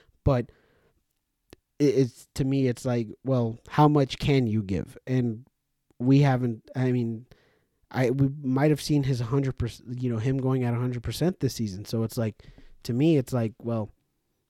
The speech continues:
you know, what can you, what, what more can you offer, in my opinion? Um, so yeah, I think he's another poor player, um, coming into, or within the last six games at least, and ma-, and basically most of the season when you look at it. But,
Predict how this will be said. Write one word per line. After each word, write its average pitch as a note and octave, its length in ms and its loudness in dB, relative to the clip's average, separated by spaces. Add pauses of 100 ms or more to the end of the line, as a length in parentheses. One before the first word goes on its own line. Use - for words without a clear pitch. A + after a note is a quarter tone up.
(120)
you A#2 140 -6
know, G2+ 140 -4
what A2+ 240 0
can F3 360 2
you, B2 220 -2 (100)
what, E3+ 220 0
what D#3 200 0
more D#3 280 4
can D3 320 0
you A2+ 160 -2
offer, E2+ 400 -10 (540)
in A#2+ 140 -6
my G#2 140 -4
opinion? G2+ 460 -8 (240)
Um, G2 380 -6 (280)
so C3 120 0
yeah, A#2+ 200 2
I A2+ 120 -2
think A#2+ 200 -6
he's B2 160 0
another A2+ 360 -4
poor A#2+ 260 -4
player, A2+ 420 -8 (220)
um, A2 260 -10
coming A#2+ 280 -6
into, - 280 -8
or A#2+ 240 0 (100)
within C#3+ 300 0
the C#3 80 0
last C#3+ 300 -4
six B2+ 220 -6
games C3+ 280 -2
at A#2 100 -4
least, B2 300 -6 (540)
and C3 120 -4
ma-, G#3 60 2
and F#3 280 -4
basically F#3+ 420 -4
most C3+ 260 -6
of G#2+ 80 -14
the G#2 60 -18
season G2 480 -16 (140)
when A2 140 -16
you G#2+ 80 -16
look G#2+ 200 -16
at G#2+ 100 -12
it. G2 160 -16
But, C#3 220 -2